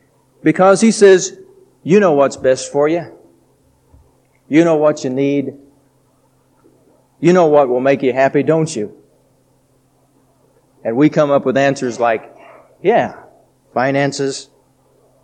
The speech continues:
success, fun, freedom, all those things I need. That'll make me happy. That's what I need." That's not the truth.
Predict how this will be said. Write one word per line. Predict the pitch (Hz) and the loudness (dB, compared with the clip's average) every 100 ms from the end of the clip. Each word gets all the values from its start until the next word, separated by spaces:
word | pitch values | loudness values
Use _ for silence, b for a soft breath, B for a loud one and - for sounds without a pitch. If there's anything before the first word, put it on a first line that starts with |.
| _ | _
success, | - - - - 139 131 - - _ _ _ _ _ _ _ _ _ _ | -20 -16 -8 0 2 0 -4 -16 _ _ _ _ _ _ _ _ _ _
fun, | - 131 135 135 127 _ _ _ _ _ _ _ _ _ _ | -4 -2 -2 -6 -12 _ _ _ _ _ _ _ _ _ _
freedom, | - 143 135 131 135 - _ _ _ _ _ | -6 -2 -2 -4 -6 -16 _ _ _ _ _
all | 151 160 | 2 2
those | 156 143 - | 2 0 0
things | 139 127 123 | -4 -2 -4
I | 127 | -2
need. | 135 127 117 | -4 -6 0
That'll | 165 147 | 0 0
make | 131 139 - | -2 -4 -4
me | 156 | -6
happy. | 170 165 - 95 _ _ | -2 -4 -4 -16 _ _
That's | 180 170 - | -2 -2 -2
what | 120 101 | -6 -6
I | 101 | -8
need." | 104 110 123 123 _ _ _ _ _ _ _ _ - | -10 -10 -10 -12 _ _ _ _ _ _ _ _ -6
That's | 127 - | -4 -4
not | 120 - | -8 -8
the | |
truth. | 123 185 180 113 - | -10 -6 -6 -6 -14